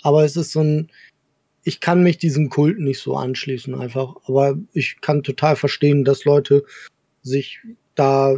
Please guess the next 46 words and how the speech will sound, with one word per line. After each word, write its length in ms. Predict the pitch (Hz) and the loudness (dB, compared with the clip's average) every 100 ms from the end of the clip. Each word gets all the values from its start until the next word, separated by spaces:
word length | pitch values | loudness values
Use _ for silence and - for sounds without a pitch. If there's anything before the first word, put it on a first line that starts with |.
| 156 | 0
da 320 | 135 131 131 | 0 2 2
so, 240 | 123 135 127 | 0 -2 -2
ne, 260 | 135 156 131 | -2 -2 -4
ich, 100 | 170 | -6
ich 180 | 160 | -6
meine, 380 | 127 139 139 151 - | -2 0 0 -2 -10
es 100 | - | -12
gibt 180 | 156 147 | -4 2
Leute, 300 | 143 143 135 | 2 2 -4
die 140 | 123 | -4
schwören 400 | - 147 143 151 | 0 4 4 2
auf 340 | 131 131 - | -2 -4 -6
Monty 300 | 139 135 135 | -4 -4 -4
Python, 840 | 135 151 147 139 143 139 143 139 139 _ - _ _ _ _ - | -4 0 0 0 0 2 2 2 -2 _ -20 _ _ _ _ 0
äh, 260 | 135 131 | 2 2
die 100 | 127 | 0
können 300 | - 139 135 | -2 2 2
jeden 280 | 127 131 135 | 4 2 2
Tag 260 | - 135 - | -2 -4 -4
Ritter 180 | 131 123 | -4 -2
der 140 | 120 | -4
Kokosnuss 640 | - 139 139 - 135 - | -4 -8 -8 -4 -6 -2
gucken 320 | 135 135 123 123 | -4 -2 -4 -2
oder 140 | 123 | -2
so, 80 | 120 | -2
könnte 260 | - 139 120 | 0 -2 -2
ich 60 | |
jetzt 180 | 117 - | -6 -6
auch 220 | 127 123 | -6 -2
nicht. 260 | 131 123 - _ - _ _ _ - | -2 -4 -10 _ -20 _ _ _ -6
Ähm, 420 | 151 139 139 139 | 0 4 2 0
und 160 | 147 139 | -2 -4
es 120 | 139 | -4
gibt 180 | 208 196 | -4 2
eben 160 | 156 | 2
auch 140 | 143 131 | 4 4
Leute, 500 | 131 131 151 147 165 _ - | 4 2 -2 -4 -6 _ -4
ne, 220 | 143 156 | -2 -2
Star 300 | - 135 139 | -4 0 4
Wars 340 | 143 143 135 | 4 4 2
ist 140 | 135 139 | -2 -2
ja 100 | 123 | 2
auch 180 | 143 | 2
so, 280 | - 143 139 | 2 6 4
Star 360 | 131 143 143 139 | 4 0 2 2
Wars 320 | 143 - | 2 0